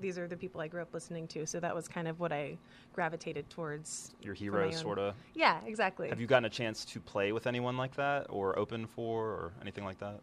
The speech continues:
Speaker 1: Um, you know who I've gotten to open for this past year that I'm really excited about is Rita Coolidge.
Speaker 2: Rita Coolidge.
Speaker 1: Yeah, I got to open for her. Uh, Mark Cohn, who is also a fantastic songwriter.
Speaker 2: I've heard of him. I think he has some connections to Memphis in some
Speaker 1: He's,
Speaker 2: fashion,
Speaker 1: he,
Speaker 2: I,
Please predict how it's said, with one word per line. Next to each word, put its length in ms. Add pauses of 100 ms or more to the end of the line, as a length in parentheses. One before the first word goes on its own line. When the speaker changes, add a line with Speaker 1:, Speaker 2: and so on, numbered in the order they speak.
(160)
Speaker 1:
Um, 720 (560)
you 120
know 140
who 60
I've 260
gotten 240
to 60
open 240
for 160
this 180
past 380
year 400
that 100
I'm 80
really 140
excited 340
about 240
is 260
Rita 200
Coolidge. 580
Speaker 2:
Rita 140
Coolidge. 320
Speaker 1:
Yeah, 260
I 60
got 120
to 140
open 260
for 140
her. 460
Uh, 160
Mark 340
Cohn, 280
who 100
is 100
also 240
a 40
fantastic 560
songwriter. 580 (140)
Speaker 2:
I've 100
heard 100
of 100
him. 240
I 40
think 180
he 220
has 160
some 160
connections 500
to 80
Memphis 380
in 60
some 160
Speaker 1:
He's, 80
Speaker 2:
fashion, 360
Speaker 1:
he, 60
Speaker 2:
I, 80